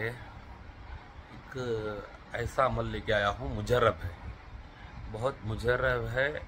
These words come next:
और जायज़ के लिए करें। मैंने बहुत अमल डाले हैं मेरे चैनल पे, मगर अब जो अमल मैं डाल रहा हूँ बहुत ही पुराने हैं।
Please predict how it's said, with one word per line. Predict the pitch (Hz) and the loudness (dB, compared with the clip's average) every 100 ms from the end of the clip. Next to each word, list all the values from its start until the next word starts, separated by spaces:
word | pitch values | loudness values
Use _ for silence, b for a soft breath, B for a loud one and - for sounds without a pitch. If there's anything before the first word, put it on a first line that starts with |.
| - - - - - - - - - - - | -12 -14 -12 -12 -14 -14 -16 -14 -12 -12 -4
और | 120 117 | -4 4
जायज़ | 120 120 120 - | 8 8 6 0
के | 107 | -8
लिए | 98 95 92 | -6 -8 -4
करें। | 90 92 143 156 - - - - - - - B B B B - - - - - - 117 | -2 -2 -4 -6 -12 -14 -16 -16 -18 -16 -16 B B B B -14 -10 -10 -10 -12 -12 -6
मैंने | 135 143 135 | -2 -2 -2
बहुत | 113 - 135 143 | -4 -2 -2 2
अमल | 127 135 131 | 4 4 6
डाले | 117 110 113 | 6 6 2
हैं | 104 113 117 107 | 2 0 0 -2
मेरे | 107 104 | -4 -4
चैनल | 107 104 95 98 95 87 | -4 0 0 0 -4 -4
पे, | 95 120 - - - - - - - - - - - - - - - B B B - | -4 -4 -4 -14 -12 -10 -10 -12 -12 -12 -12 -14 -16 -16 -16 -16 -14 B B B -4
मगर | 123 131 143 | -2 2 2
अब | - 127 - | 4 2 4
जो | 160 151 | 6 6
अमल | 139 135 | 6 2
मैं | 131 123 | 2 4
डाल | 117 113 | 4 4
रहा | 113 104 | 2 0
हूँ | 120 123 139 | -2 -4 -4
बहुत | 107 92 127 - 147 | -6 -4 -4 -4 -6
ही | 143 - | -6 -4
पुराने | 101 104 123 113 | 2 4 4 0
हैं। | 98 | -4